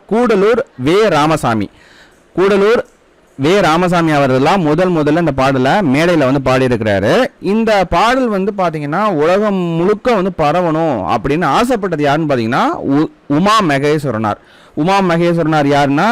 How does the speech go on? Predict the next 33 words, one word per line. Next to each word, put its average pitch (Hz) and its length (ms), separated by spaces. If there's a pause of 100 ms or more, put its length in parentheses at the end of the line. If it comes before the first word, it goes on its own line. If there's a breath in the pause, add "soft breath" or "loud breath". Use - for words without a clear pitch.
(160)
கரந்தை 190 300 (120)
தமிழ் 196 340
சங்கத்தை 156 340 (160)
நிறுவனவர், 143 580 (220)
அவரு 131 220
தான் 135 160
வந்து 131 200 (460)
உமா 151 160 (100)
மகேஸ்வரனார். 123 680 (920 soft breath)
அவர் 151 240
தான் 170 120
வந்து 147 220
ஆசைப்பட்டிருக்காரு. 127 600 (120)
அது 139 160
மட்டும் 180 200
இல்லாம 127 280
இந்த 156 160
நீராறும் 214 480
கடல் 170 240
உளுத்த 156 260 (160)
இந்த 139 120 (120)
பாடலை 131 480 (360)
தமிழ் 202 260
தாய் 208 200
வாழ்த்து 156 380 (160)
மாநில 165 380
பாடலா 143 340 (320)
தேர்ந்தெடுத்தது 190 580
யாருன்னு 139 320
பாத்தீங்கன்னா 117 480 (280)
அறிஞர் 165 420
அண்ணா. 135 260 (280)
ஓகேங்களா? 113 320